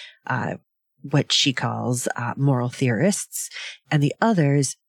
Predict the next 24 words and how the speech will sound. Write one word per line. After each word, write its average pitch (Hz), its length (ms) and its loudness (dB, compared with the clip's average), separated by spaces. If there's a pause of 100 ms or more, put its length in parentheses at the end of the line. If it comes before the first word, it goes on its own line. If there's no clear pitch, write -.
(140)
who 185 120 2
believe 147 500 2
in - 140 0
animals' 127 520 0
innate 139 460 2
rights - 440 -8
to 147 120 -2
exist, - 520 -4 (360)
no 156 80 0
matter 143 260 2
how 151 580 0 (220)
we 151 260 0
view 123 260 -2
them. - 460 -6 (340)
Um, 131 400 -6 (180)
and 143 160 0
these 135 300 0
are 120 300 -6
abolitionists. - 1080 -2 (1040)
And 156 680 4 (300)
she - 200 -2
points - 340 0
out, - 280 2
though, 117 340 0